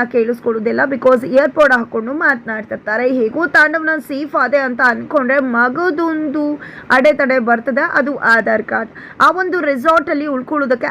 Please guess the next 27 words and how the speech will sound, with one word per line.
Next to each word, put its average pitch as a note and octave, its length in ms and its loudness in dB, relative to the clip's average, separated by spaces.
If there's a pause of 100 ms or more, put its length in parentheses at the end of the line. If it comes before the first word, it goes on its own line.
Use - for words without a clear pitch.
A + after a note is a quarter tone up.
ಐ B3 120 2
ಡಿ C4+ 100 -2
ಪ್ರೂಫ್ B3 280 -4
ಕೊಡ್ಬೇಕಾಗಿದೆ. A#3+ 680 4
ಅದು F4 260 -2
ಆದಿ C4+ 320 4
ಅವ್ರದ್ದೇ D4 520 -2
ಒಂದು D#4+ 260 0
ರೆಸಾರ್ಟ್ C4+ 400 2
ಆಗಿದ್ರು B3 520 0
ಕೂಡ C4 300 -2
ರೂಲ್ಸ್ C#4 360 -2
ರೆಗ್ಯುಲೇಷನ್ಸ್ B3 720 0
ಎಲ್ರಿಗೂ C4+ 500 2
ಕೂಡ B3+ 180 0 (200)
ಸೇಮ್ A#3 240 -2
ಅಂತ A3+ 220 0
ಹೇಳಿರೋದ್ರಿಂದ A3 800 -2 (420)
ಇವ್ರು D#4+ 260 4
ಕೂಡ D#4+ 200 2 (180)
ಐ B3 160 0
ಡಿ D4+ 100 -2
ಯನ್ನ C4+ 220 2
ಪ್ರೆಸೆಂಟ್ B3 420 -4
ಮಾಡ್ಬೇಕಾಗತ್ತೆ. A3+ 880 0
ಭಾಗ್ಯ C#4+ 440 4
ತನ್ನ C#4+ 220 0